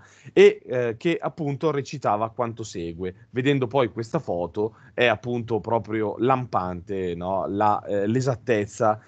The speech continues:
della visione di De Marchi. Infatti De Marchi, in base a, eh, quello che vide, disse degli scapigliati: "Tutti amarono l'arte con geniale sfrenatezza,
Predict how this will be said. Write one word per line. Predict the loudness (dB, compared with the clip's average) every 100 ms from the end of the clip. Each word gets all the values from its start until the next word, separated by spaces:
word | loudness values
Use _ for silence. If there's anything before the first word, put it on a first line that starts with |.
| -20 -10
della | 2 6 6 6 6 4
visione | 0 -4 0 2 2
di | 0
De | -2
Marchi. | -2 -4 -6 -10 -12 -12 -14
Infatti | -4 0
De | 4
Marchi, | 6 6 4 0 -6 -6
in | -4 -4
base | 4 4 4 2 -2
a, | 2 2 2 0 0 0
eh, | -4
quello | -2 0 0
che | -2
vide, | -4 -2 2 0 0
disse | -4 -2 -2 -2 -4
degli | -2 -4
scapigliati: | -4 -4 -2 2 4 4 0 -8 -10 -20 -20 _ -20 _ _ -20 _ _ _ _ _
"Tutti | 4 4 4 -2 -2 0
amarono | 0 4 6 4 2 -2 -2
l'arte | 2 6 6 4 -2 -4 -4
con | -2 -2
geniale | 0 -2 0 0 0
sfrenatezza, | -4 -10 -4 -2 -2 -4 -8 -8 -6 -6